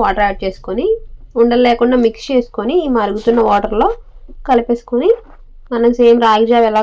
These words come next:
కలుపుకుంటామో అదే కన్సిస్టెన్సీ రావాలి. వచ్చిన తర్వాత ఒక కప్పు వరకు పొడిపిండి తీసుకొని పైనుంచి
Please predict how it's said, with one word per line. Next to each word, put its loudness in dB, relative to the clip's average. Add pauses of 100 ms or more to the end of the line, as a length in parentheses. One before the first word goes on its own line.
కలుపుకుంటామో -4 (240)
అదే -2
కన్సిస్టెన్సీ 0 (100)
రావాలి. -4 (160)
వచ్చిన -8 (100)
తర్వాత -6 (320)
ఒక -2
కప్పు -6
వరకు -4 (120)
పొడిపిండి 0
తీసుకొని -4 (540)
పైనుంచి 0